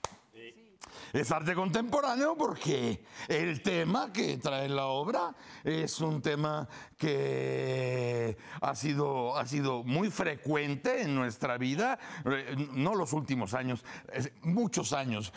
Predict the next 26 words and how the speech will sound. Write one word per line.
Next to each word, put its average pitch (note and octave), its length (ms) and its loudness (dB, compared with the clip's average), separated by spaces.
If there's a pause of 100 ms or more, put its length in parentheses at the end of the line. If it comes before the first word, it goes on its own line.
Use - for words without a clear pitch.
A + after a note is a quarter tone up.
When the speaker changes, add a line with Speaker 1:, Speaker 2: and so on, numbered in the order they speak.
(140)
Speaker 2:
pero D#3+ 240 2
hemos F3 160 0
conocido D3 500 0
del C3 180 2
género C#3 480 0
en A#2+ 160 0
los A2+ 160 0
últimos B2+ 380 0
años B2+ 300 0
muchísimo. C3+ 920 -2 (220)
Es B2 160 0
por C#3 180 0
eso C3 200 -2
que B2 100 0
es C3 80 -4
tan C#3 180 -2
cotizada B2+ 680 -2
esta A#2+ 420 -2
obra A#2 360 0 (260)
que D#3 120 0
se C3+ 160 -2
titula D#3 580 0 (280)
Sí, - 640 2
es F3+ 240 0
mi F#3+ 160 4
voz. - 680 -4